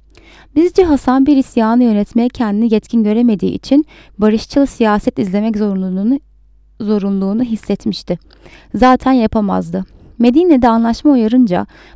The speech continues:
Basra'dan gelen ekonomik yardımı kabul ettiği için bir çeşit gözaltı yaşıyordu.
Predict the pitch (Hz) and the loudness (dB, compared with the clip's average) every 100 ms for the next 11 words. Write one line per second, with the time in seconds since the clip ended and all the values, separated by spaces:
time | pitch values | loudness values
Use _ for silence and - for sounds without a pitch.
0 | - 262 294 277 214 208 202 220 214 226 | -2 -2 0 0 0 0 -2 -2 -4 -2
1 | 214 247 233 196 185 226 - 240 233 208 | -2 -2 -2 -2 -2 -4 -2 0 0 0
2 | - 185 - 277 277 262 214 226 - 214 | -2 -6 -2 2 4 2 -2 -4 -2 -2
3 | 196 185 - 190 - 190 180 175 | -2 -4 -4 -6 -4 -4 -4 -6